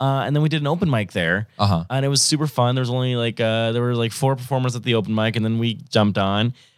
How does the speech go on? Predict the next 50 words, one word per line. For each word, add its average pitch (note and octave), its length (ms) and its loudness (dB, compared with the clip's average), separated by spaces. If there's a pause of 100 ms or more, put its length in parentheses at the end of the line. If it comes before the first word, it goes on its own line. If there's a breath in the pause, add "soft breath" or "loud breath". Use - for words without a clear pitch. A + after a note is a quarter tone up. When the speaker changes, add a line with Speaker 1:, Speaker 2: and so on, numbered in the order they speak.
(180)
Speaker 1:
that A#2+ 40 6
was, F3 140 4 (180)
uh, C#3+ 80 -2
just C#3 160 4
a C3+ 40 -2
blast. G#2+ 680 2 (160)
Speaker 2:
Yeah. G2 300 2 (300)
Speaker 1:
Um, A2+ 640 0 (160)
and A#2 460 0
then B2 80 2
I B2 100 2
hosted A2+ 400 -2
Cameron A#2 360 0
Logston's A2 500 0
show, A2 360 2
and A#2 100 0
that G#2 100 0
was G2+ 160 -4
a G#2 60 -2
lot G2+ 180 2
of G2+ 80 -2
fun. G#2 360 0
But - 120 -2
last G#2+ 300 0
night C#3 320 -2
was A#2 180 -2
a A2+ 60 -2 (260)
more A#2+ 240 0
weird A2 380 0
and A#2 160 2
fun G#2 180 0
experience C3+ 460 0
I - 20 0
wanna D3+ 140 -2
talk D3+ 260 0
about. F3 380 -2
Speaker 2:
Okay, G#2 240 2
Speaker 1:
It A#2+ 80 2
was - 0 -
Speaker 2:
what A#2+ 40 0
Speaker 1:
a - 120 2
Speaker 2:
happened? G2 60 -2
Speaker 1:
Fast A#2+ 240 2
and A2+ 80 -8
Fresh. - 320 -6 (120)
Speaker 2:
Okay. G#2 320 2 (840 soft breath)
Speaker 1:
And C3 280 2
it A2+ 80 -2
was, A#2+ 720 0 (460 soft breath)
uh, G#2 840 0